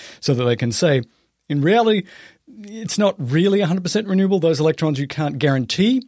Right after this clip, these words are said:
are coming from a renewable source, but basically you go one for one, gigawatt hour to gigawatt hour, you're gonna produce renewable energy, even though you might not exactly be using it in that car at that time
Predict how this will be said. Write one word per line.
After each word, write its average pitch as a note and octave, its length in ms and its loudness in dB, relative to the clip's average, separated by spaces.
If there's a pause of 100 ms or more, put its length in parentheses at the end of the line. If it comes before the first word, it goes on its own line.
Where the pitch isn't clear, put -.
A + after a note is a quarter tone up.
(240)
are F3 80 -2
coming G3+ 320 0
from G#3 300 -2
a G3 60 -2
renewable G3 380 0
source, G#3+ 360 0 (300)
but C#3 140 0
basically D#3 300 0
you C#3 100 0
go C3 140 2
one C#3+ 300 0
for C3+ 140 -4
one, B2+ 340 -2
gigawatt C3 600 0
hour B2+ 120 2
to A#2+ 80 -2
gigawatt A#2+ 440 0
hour, A#2 320 -2 (320)
you're B2+ 160 0
gonna A#2 160 -2
produce C#3 600 0
renewable C3 480 0
energy, A2+ 420 -4 (300)
even B2+ 180 0
though A#2+ 220 0 (160)
you C3+ 120 2
might B2+ 180 2
not B2 200 -2
exactly A#2 580 0
be A2+ 100 -2
using A2+ 300 -2
it A2+ 160 -6
in A#2 120 0
that A2 200 -2
car A#2 380 -2
at A#2+ 140 -4
that A2+ 180 -4
time B2 400 0